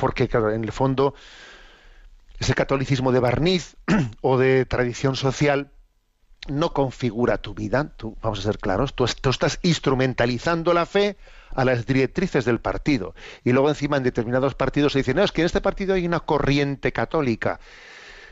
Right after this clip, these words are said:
Y al partido político hasta le viene bien que exista una corriente católica, porque así da la, da la imagen de que, bueno, de plena compatibilidad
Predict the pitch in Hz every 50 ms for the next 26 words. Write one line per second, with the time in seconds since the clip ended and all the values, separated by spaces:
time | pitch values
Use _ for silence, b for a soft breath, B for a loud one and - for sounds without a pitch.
0 | B - 147 135 127 131 127 123 120 120 120 - 110 123 - - - - - 131
1 | 131 131 127 131 131 131 143 151 160 143 - - 127 101 95 101 92 123 151 143
2 | 135 117 98 123 156 151 135 117 104 98 - 107 107 - 131 123 - 131 123 120
3 | 117 110 - 123 107 123 120 123 120 107 123 110 110 110 - 160 160 147 127 -
4 | 117 - 123 123 - 104 - - 131 131 117 131 123 123 123 120 123 135 123 131
5 | 135 131 131 127 117 - - 139 135 135 143 127 - 127 104 95 95 113 131 123
6 | 110 104 107 104 - - 135 131 123 - - 131 120 110 120 113 - 131 131 123
7 | 131 131 139 139 156 170 165 175